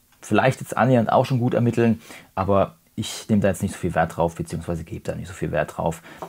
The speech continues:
und weiß ja ungefähr selber, wie ich dann geschlafen habe. Aber für die grobe Übersicht ist es dann schon mal sehr hilfreich. Ihr bekommt dann auch einen Sleep Score angezeigt, wie gut ihr geschlafen habt, da liegt's aber dann an der Qualität. Ihr habt dann aber auch die Möglichkeit, hier noch ein paar Sachen einzustellen. Da gehen wir einfach hier oben auf den Knopf rechts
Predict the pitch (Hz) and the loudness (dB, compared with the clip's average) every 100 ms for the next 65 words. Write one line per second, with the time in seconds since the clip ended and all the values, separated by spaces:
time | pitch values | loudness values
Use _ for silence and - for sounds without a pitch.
0 | - - 90 82 85 87 85 82 82 85 | -16 -8 -6 -2 -2 -2 -6 -6 -8 -6
1 | 85 80 78 - 87 87 - 80 82 85 | -8 -8 -10 -8 -6 -6 -8 -6 -4 -2
2 | 95 92 - - - - 139 165 147 110 | -2 -2 -6 -20 -20 -2 0 4 4 2
3 | 107 104 110 107 92 98 92 95 - - | 0 2 2 0 -2 -2 -2 -4 -6 -14
4 | 90 - 90 - 90 87 - - 82 - | -12 -6 -6 -4 -6 -6 -6 -8 -8 -10
5 | _ _ - 127 - - - - _ _ | _ _ 4 4 4 -6 -6 -14 _ _
6 | - 110 110 117 110 98 92 - - 147 | 0 2 2 2 2 0 -2 -6 -4 0
7 | 175 - 139 131 120 113 - 104 101 - | 0 0 0 2 0 -2 0 2 2 -2
8 | _ _ 98 95 92 82 82 80 87 92 | _ _ -8 -2 0 -2 -2 -2 -2 -2
9 | 95 92 - - 82 80 - - - - | -4 -4 -6 -6 -4 -4 -8 -10 -8 -8
10 | - - 76 76 - 82 90 95 - 85 | -8 -8 -6 -8 -8 -6 -4 -4 -4 -4
11 | - - _ _ _ _ _ _ - 127 | -4 -20 _ _ _ _ _ _ 0 0
12 | - 135 127 117 110 104 110 - - 104 | 2 4 4 4 4 2 2 -2 -2 -2
13 | 110 - 82 - 85 85 87 82 117 170 | -2 -4 -4 -4 -2 -2 -4 -2 0 0
14 | 165 143 131 107 95 92 92 92 - 95 | 0 0 0 -2 -2 -4 -6 -6 -6 -4
15 | - - - - 131 143 - 127 165 - | -4 -4 -8 -6 -4 -4 -2 -2 -2 -4
16 | - | -18